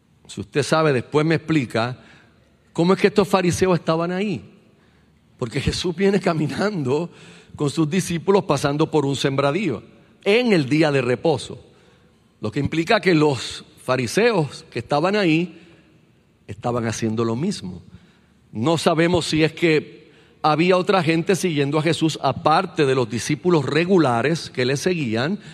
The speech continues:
y que los fariseos estuvieran ahí, o no sabemos si los fariseos realmente estaban espiándolo, siguiéndole,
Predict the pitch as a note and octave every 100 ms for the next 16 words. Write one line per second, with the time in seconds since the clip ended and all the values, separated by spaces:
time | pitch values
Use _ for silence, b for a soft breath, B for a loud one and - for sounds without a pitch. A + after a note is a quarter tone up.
0 | B B A2+ A#2+ A2+ A#2 G#2+ C3 C#3 D3
1 | E3+ D3+ D3 D#3 F#3+ D#3+ D3 - B B
2 | B B B - D3+ F#3 B3+ - - -
3 | D3 F3+ D#3 F3+ A3 F#3 C#3+ C#3+ A#2+ C#3+
4 | D#3+ E3+ D#3+ F3 E3+ C3+ - G3+ G#3 D3+
5 | C#3+ D3+ E3 C#3+ - - b b b b
6 | b - D#3 - - A3+ E3 B2+ B2+ C#3
7 | G#3 B3 - B B B - - - A3+
8 | B3+ F3+ C#3 B2+ C#3+ F3 B3+